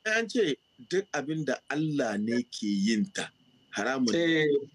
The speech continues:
Speaker 1: a, a, a tambaye wani. Allah
Speaker 2: Eh.
Speaker 1: yin ta. Shin akwai abin da Allah baya yin ta?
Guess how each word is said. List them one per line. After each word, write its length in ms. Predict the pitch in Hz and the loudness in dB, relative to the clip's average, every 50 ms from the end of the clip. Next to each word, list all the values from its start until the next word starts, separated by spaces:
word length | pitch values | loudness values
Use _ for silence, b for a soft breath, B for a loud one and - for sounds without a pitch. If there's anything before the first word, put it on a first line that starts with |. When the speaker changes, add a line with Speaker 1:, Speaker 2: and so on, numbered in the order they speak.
| _ _ _ _ _ - | _ _ _ _ _ -6
Speaker 1:
a, 60 | 104 | -4
a, 220 | 95 73 73 95 95 71 85 | -2 -2 -2 -2 -2 -4 -4
a 40 | 101 | -6
tambaye 440 | - - 95 95 98 95 104 104 104 | -6 -6 -4 -4 -2 0 0 2 2
wani. 240 | 104 104 101 98 98 - _ _ b b b b b b b b b b _ - | 2 2 0 -4 -6 -8 _ _ b b b b b b b b b b _ -6
Allah 220 | 170 190 220 214 151 147 143 139 135 | -6 -2 0 0 2 2 2 2 2
Speaker 2:
Eh. 80 | - - - - _ _ _ _ _ - - | 0 0 -4 -10 _ _ _ _ _ -2 -2
Speaker 1:
yin 140 | 135 123 113 - | -2 -2 -2 -4
ta. 120 | 107 85 - | -6 -6 -6
Shin 260 | - - - 240 214 - | -4 -2 -2 0 0 0
akwai 320 | - 160 - 226 240 233 | -2 -2 0 0 0 0
abin 280 | - 170 165 185 196 190 180 | 0 -2 -2 -2 0 0 -2
da 80 | - - | -2 -2
Allah 280 | 160 185 185 175 160 147 | -2 -2 0 0 -2 0
baya 320 | 135 160 160 156 147 131 | 0 0 0 0 0 0
yin 200 | 139 143 139 123 - | 0 -2 -2 -4 -8
ta? 160 | 101 85 78 | -12 -16 -16